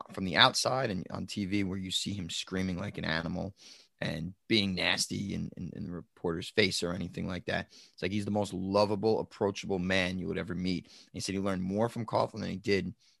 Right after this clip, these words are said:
any coach. And like I said, I think I'm almost positive he played for the Patriots too. So that's, that's some high. I, I, I, can you look that up? I'm, I'm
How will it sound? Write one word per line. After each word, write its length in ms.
any 140
coach. 320
And 120
like 160
I 40
said, 440
I 60
think 340
I'm 140
almost 220
positive 280
he 40
played 200
for 60
the 40
Patriots 400
too. 200
So 460
that's, 500
that's 180
some 120
high. 220
I, 200
I, 100
I, 100
can 200
you 80
look 120
that 140
up? 260
I'm, 100
I'm 160